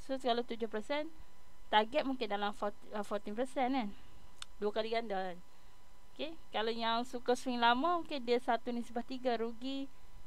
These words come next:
uh, katalah rugi dia sanggup tanggung enam persen. Dia nak untung, uh, kena times tiga kan. Enam dot tiga, lapan belas persen. Ha, macam tu. Terpulang itu adalah, uh,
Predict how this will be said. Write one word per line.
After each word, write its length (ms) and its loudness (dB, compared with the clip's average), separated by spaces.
uh, 320 -2
katalah 400 2
rugi 300 -2
dia 40 -2
sanggup 220 0
tanggung 560 2
enam 160 2
persen. 480 -6
Dia 140 0
nak 180 0
untung, 460 0
uh, 160 -2
kena 480 2
times 240 4
tiga 320 0
kan. 80 -4
Enam 160 -2
dot 100 -4
tiga, 220 0
lapan 240 -2
belas 120 -2
persen. 320 -6
Ha, 160 -6
macam 240 -4
tu. 160 -6
Terpulang 480 8
itu 160 2
adalah, 480 8
uh, 420 8